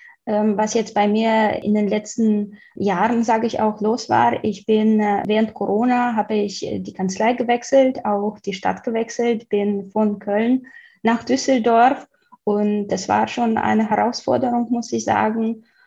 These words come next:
Und auch während Corona, wo man nicht so gut netzwerken konnte, ähm, und auch nicht so sichtbar sein konnte, wie man hätte vielleicht das machen wollen, habe ich mich dafür entschieden,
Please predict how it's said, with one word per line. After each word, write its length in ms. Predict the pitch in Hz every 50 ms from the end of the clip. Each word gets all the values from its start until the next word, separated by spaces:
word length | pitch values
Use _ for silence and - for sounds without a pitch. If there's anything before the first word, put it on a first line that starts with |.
| _ _ -
Und 260 | - 214 202 - -
auch 420 | - 208 202 208 208 214 208 - -
während 420 | - 208 220 214 214 196 196 - - _ _ -
Corona, 680 | - 226 220 208 214 220 240 254 247 240 240 240 220 196
wo 180 | 202 208 214
man 480 | 208 214 214 214 208 208 208 208 208 - - - - _
nicht 340 | - 226 240 254 254 - -
so 340 | - - 240 240 247 254 240
gut 260 | 220 233 240 233 -
netzwerken 680 | 220 226 240 240 - - 240 240 233 - - 233 220 214
konnte, 760 | - 226 226 226 247 254 254 233 240 233 226 220 214 - -
ähm, 280 | - 214 214 214 208 208
und 220 | - 214 185 -
auch 140 | 214 208 214
nicht 220 | 220 226 226 220
so 220 | - 220 220 214 208
sichtbar 520 | 185 233 247 - - - 240 226 226 220
sein 340 | 220 220 208 214 214 233 220
konnte, 540 | - 220 220 240 233 262 240 233 233 226 208
wie 120 | 214 214
man 240 | 208 208 202 208 208
hätte 140 | 214 - - -
vielleicht 320 | 220 208 214 208 208 -
das 140 | 220 214 -
machen 420 | 214 214 214 214 226 226 220 220 226 - -
wollen, 520 | 208 220 220 226 233 233 240 254 269 254 - _ _ _ _ _ _ _ - -
habe 160 | 208 196 196
ich 80 | -
mich 160 | - 226 220 220
dafür 280 | 214 208 214 240 220
entschieden, 720 | 214 214 214 214 - 226 233 214 208 240 226 220 214 214